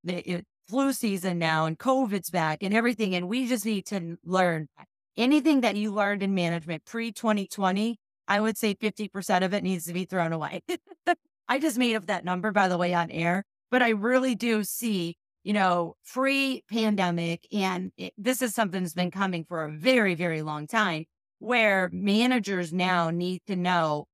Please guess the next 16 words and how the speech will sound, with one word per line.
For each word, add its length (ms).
"No, 440
I, 320
I 100
can't 420
say, 460
'I 100
don't 180
care 240
about 240
you, 140
just 300
do 100
your 240
job,'" 380
because 480
some 240